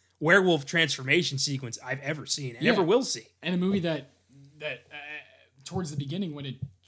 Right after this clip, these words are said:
Speaker 2: initially kinda shocks you, is, like, funny at first.
Speaker 1: Yeah.
Speaker 2: And,
Speaker 1: Just
Speaker 2: and you're like, "Oh, I'm in for, like, a kinda Coen-y, uh, you know,
Speaker 1: Yeah.
Speaker 2: comedy. I don't know. We'll see what happens."
Speaker 1: Yeah.
Speaker 2: And bam, you just get hit with this, yeah, this amazing scene when they're walking.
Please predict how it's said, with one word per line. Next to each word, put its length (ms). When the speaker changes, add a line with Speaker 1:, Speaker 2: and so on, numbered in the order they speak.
Speaker 2:
initially 380
kinda 240
shocks 460
you, 180
is, 200
like, 160
funny 400
at 100
first. 480
Speaker 1:
Yeah. 220
Speaker 2:
And, 140
Speaker 1:
Just 100
Speaker 2:
and 80
you're 120
like, 100
"Oh, 160
I'm 140
in 100
for, 140
like, 200
a 160
kinda 240
Coen-y, 720
uh, 360
you 100
know, 100
Speaker 1:
Yeah. 20
Speaker 2:
comedy. 640
I 120
don't 100
know. 120
We'll 100
see 140
what 100
happens." 400
Speaker 1:
Yeah. 60
Speaker 2:
And 180
bam, 380
you 100
just 180
get 200
hit 260
with 140
this, 380
yeah, 160
this 240
amazing 500
scene 500
when 120
they're 100
walking. 500